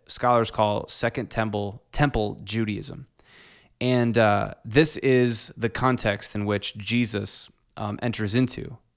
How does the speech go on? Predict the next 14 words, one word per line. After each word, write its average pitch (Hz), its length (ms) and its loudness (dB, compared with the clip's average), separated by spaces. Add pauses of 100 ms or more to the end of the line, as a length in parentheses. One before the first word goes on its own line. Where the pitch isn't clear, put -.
(220)
And 117 180 0
so 101 440 2 (460)
the, 120 280 4
uh, 104 300 2
the 113 120 -2
Second 147 420 0
Temple 113 580 -2 (880)
Jewish 127 320 4
tradition 110 640 -2 (640)
was 110 180 -2
very, 131 360 2
very 135 260 2
concerned, 107 720 -4 (380)
um, - 380 -10